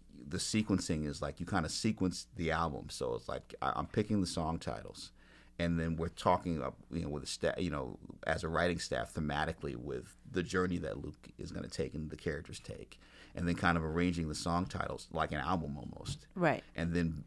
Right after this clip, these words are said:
Speaker 1: building from the inside out instead of saying, "Okay, let's just build a story and then find songs to fit."
Speaker 2: Right.
Speaker 1: You know,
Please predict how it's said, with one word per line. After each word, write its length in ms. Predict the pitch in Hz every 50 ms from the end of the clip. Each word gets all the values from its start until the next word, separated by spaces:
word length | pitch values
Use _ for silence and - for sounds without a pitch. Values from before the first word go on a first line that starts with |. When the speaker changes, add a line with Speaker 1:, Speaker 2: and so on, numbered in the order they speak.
| -
Speaker 1:
building 400 | 85 101 101 107 101 101 92 90
from 440 | 87 - - 90 82 80 82 78 -
the 300 | - 90 87 85 80 82
inside 640 | 82 85 80 - - - 71 71 67 64 64 - - - -
out 300 | 73 87 82 67 - - - - - -
instead 300 | - 78 - - 82 78
of 120 | 76 - -
saying, 320 | - - 80 78 78 76
"Okay, 320 | 76 76 - - 82 71
let's 180 | 73 65 - -
just 260 | - 71 - 78 78
build 240 | - 87 82 85 80
a 60 | 80
story 420 | - - - 92 85 82 87 82 73
and 80 | 73
then 140 | 69 60 -
find 280 | - - 87 73 65 -
songs 300 | - - 67 55 - -
to 60 | - -
fit." 320 | - - 85 65 55 - - - - - -
Speaker 2:
Right. 200 | 175 147 - - -
Speaker 1:
You 120 | 85 85
know, 320 | 80 78 73 71 73 69